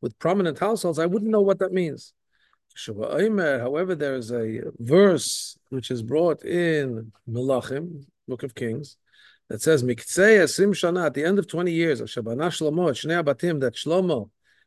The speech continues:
built the two houses. And one of those two houses is Beis Hashem,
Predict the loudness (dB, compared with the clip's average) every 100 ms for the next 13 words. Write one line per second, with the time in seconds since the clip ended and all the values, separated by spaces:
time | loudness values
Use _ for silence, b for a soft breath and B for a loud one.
0 | _ 0 6 6 6 0 -8 -4 0 2
1 | 0 -4 -6 -6 -6 -6 -8 -16 -20 _
2 | _ -16 -4 2 4 4 2 2 4 2
3 | 0 -2 -4 -2 2 2 2 -2 0 2
4 | 2 0 -4